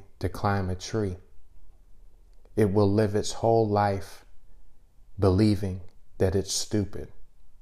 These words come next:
Think about it. Pigs can't fly. Giraffes can't dance. Tigers can't sing.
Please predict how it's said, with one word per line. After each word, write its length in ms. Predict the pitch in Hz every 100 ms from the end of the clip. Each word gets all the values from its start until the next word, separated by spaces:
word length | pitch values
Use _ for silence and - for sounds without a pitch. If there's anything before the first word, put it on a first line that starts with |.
| - - - - - - - - - - - - - -
Think 320 | - 135 127
about 320 | 107 98 90
it. 160 | 85 - - - - - - - - - - -
Pigs 440 | - 139 123 -
can't 440 | - 113 107 - -
fly. 540 | - 110 98 92 92 - - - - - - - - - - - - - - -
Giraffes 600 | 107 101 113 120 110 -
can't 440 | - 107 104 87
dance. 600 | 90 104 92 80 - - - - - - - - - - - - - -
Tigers 680 | - 117 113 113 110 - - -
can't 340 | 117 107 -
sing. 480 | - - 110 95